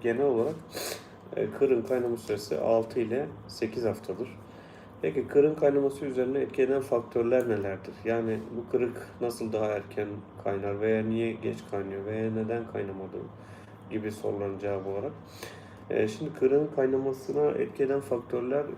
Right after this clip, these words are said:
birincisi yaş çok önemli. Çünkü yaşlılarda kaynama çok zor oluyor, geç olabiliyor, kaynamayabiliyor. E,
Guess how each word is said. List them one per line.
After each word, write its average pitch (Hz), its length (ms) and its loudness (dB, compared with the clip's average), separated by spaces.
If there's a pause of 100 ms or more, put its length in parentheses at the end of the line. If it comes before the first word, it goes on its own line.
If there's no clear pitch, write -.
birincisi 120 480 -4
yaş 131 440 2 (640)
çok 131 160 4
önemli. 107 460 4 (180)
Çünkü 113 300 -6
yaşlılarda 123 880 2 (200)
kaynama 110 420 2
çok 107 220 -8
zor 110 200 0
oluyor, 127 380 0 (240)
geç 110 220 -2
olabiliyor, 104 540 -2 (220)
kaynamayabiliyor. 104 800 0 (840)
E, 104 380 -2